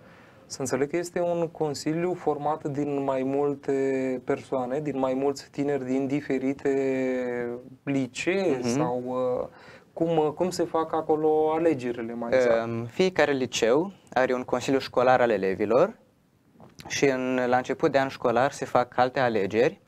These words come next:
Speaker 2: sau ceea ce, cei ce doresc să-și continue mandatul pot să o facă. Um,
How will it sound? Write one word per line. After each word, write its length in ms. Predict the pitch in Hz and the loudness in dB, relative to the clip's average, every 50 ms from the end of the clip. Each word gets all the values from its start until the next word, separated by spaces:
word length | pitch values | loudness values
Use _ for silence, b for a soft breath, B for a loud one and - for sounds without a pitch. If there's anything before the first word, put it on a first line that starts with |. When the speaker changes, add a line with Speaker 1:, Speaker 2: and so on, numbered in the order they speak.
| B B B B B | B B B B B
Speaker 2:
sau 520 | - - - 127 123 123 120 120 117 117 | -2 2 4 6 6 6 4 4 2 0
ceea 220 | 117 - - 131 | 0 2 2 2
ce, 240 | 127 - - 123 113 - | 2 2 -2 -8 -8 -8
cei 260 | - - - 139 127 123 | -6 -2 -2 0 0 0
ce 140 | - - | 0 0
doresc 400 | 139 131 127 127 127 135 135 135 | 2 4 4 4 4 4 2 0
să-și 240 | - - 131 131 - | -2 -2 -4 -4 -4
continue 400 | - - 127 127 143 151 147 139 | -4 -4 -2 0 0 0 2 2
mandatul 420 | 135 123 123 117 120 123 120 - 120 | 2 2 2 2 2 0 0 0 -2
pot 160 | - 127 127 | -2 -2 -2
să 100 | - - | 0 -2
o 40 | 117 | -2
facă. 560 | 110 - 101 101 101 - 131 143 175 220 262 _ _ B B B B B B B B B B B B B B _ | -2 -2 -2 -4 -2 0 0 -2 -2 -2 -8 _ _ B B B B B B B B B B B B B B _
Um, 640 | - 131 131 127 127 123 120 120 120 117 110 113 | 0 2 2 4 4 2 2 2 0 -2 -6 -8